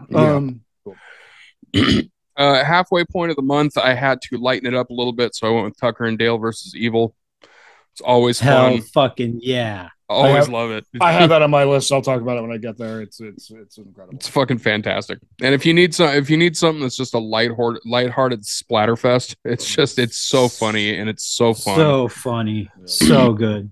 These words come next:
Speaker 1: Yeah, it's on Tubi, and I think it's
Speaker 3: Canadian.
Speaker 1: also yeah, it's Canadian as fuck. <laughs> Like, it really
Speaker 3: <laughs>
Speaker 1: is. Like, if there's a movie, if there's any
Speaker 3: Yo,
Speaker 1: horror movie that is
Speaker 3: Canadians are good at
Speaker 1: Yeah.
Speaker 3: horror.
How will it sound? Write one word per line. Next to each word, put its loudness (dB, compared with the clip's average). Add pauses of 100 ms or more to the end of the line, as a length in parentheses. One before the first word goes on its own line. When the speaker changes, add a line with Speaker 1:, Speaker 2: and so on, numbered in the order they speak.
(100)
Speaker 1:
Yeah, 0 (100)
it's 0
on 2
Tubi, -2 (140)
and -6
I -2
think -4
it's -8
Speaker 3:
Canadian. 4
Speaker 1:
also -6 (420)
yeah, 0
it's -2
Canadian 2
as -8
fuck. -8
<laughs> -16
Like, 4
it 4
really 6
Speaker 3:
<laughs> -
Speaker 1:
is. -6
Like, -4
if -4
there's 4
a 6
movie, 2
if -2
there's 4
any 2
Speaker 3:
Yo, 6
Speaker 1:
horror 2
movie 2
that 2
is 6
Speaker 3:
Canadians 0
are -6
good -2
at -8
Speaker 1:
Yeah. -2
Speaker 3:
horror. -8